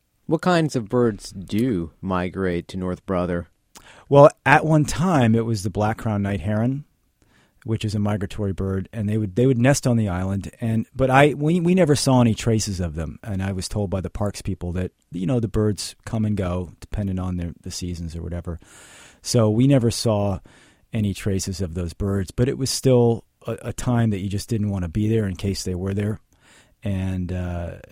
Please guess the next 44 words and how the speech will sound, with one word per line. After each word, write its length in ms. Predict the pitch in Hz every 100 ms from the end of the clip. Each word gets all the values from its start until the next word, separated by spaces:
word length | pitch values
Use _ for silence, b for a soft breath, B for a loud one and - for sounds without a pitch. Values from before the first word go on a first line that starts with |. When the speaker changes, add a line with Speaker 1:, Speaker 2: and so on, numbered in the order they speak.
| 92
Speaker 2:
we 140 | 107
didn't 200 | 123 143
see 160 | - 127
any 160 | 123 120
other 160 | 113
traces 440 | - 113 104 104 95
of 380 | 87 - - _ _ -
animals 480 | 98 101 90 82 -
either 340 | 101 90 -
because 280 | 90 90 82
there 120 | 87
was 220 | 85 87 87
no 100 | 80
food 260 | 104 98
on 140 | 80 80
the 100 | 80
island. 300 | - - - _ _ _ _ _ _
Speaker 1:
How 240 | - 226 277
much 360 | 233 190 -
did 180 | - 127
you 80 | 131
know 180 | 123 120
about 240 | 110 104
the 80 | 92
history 720 | - 127 - - 101 85 80 - -
of 200 | 101 92
the 160 | 95 -
island 420 | 95 90 90 87
when 140 | 90
you 100 | 87
first 580 | 85 - 107 92 - - b b b
saw 380 | - - 113 92
it 280 | 76 - _ -
during 480 | 101 98 90 85 85
that 320 | 87 82 82 _ b b b b -
visit 500 | 95 104 90 92 - -
when 160 | 95
you 120 | 90
were 80 | 82
out 180 | 87 87
there 140 | 87
doing 180 | 82 87
another 220 | 85 80
project? 720 | 76 90 80 78 - - -